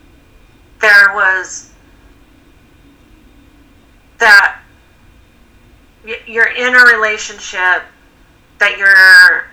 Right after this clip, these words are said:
quote, quote, supposed to be in, following the covenant path, and how,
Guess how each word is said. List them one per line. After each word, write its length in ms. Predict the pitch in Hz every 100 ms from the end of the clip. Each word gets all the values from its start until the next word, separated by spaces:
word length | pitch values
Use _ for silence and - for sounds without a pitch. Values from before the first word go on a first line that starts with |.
| -
quote, 340 | - 190 185
quote, 380 | - 190 180 -
supposed 600 | - 196 - 208 208 -
to 60 | 214
be 200 | 175 175
in, 420 | 170 170 165 170
following 680 | - 196 175 180 180 170 165
the 80 | 165
covenant 480 | - 175 170 156 -
path, 500 | 175 165 165 170 - - - _ _ _
and 220 | - 190
how, 880 | - - - 202 196 196 196 202 -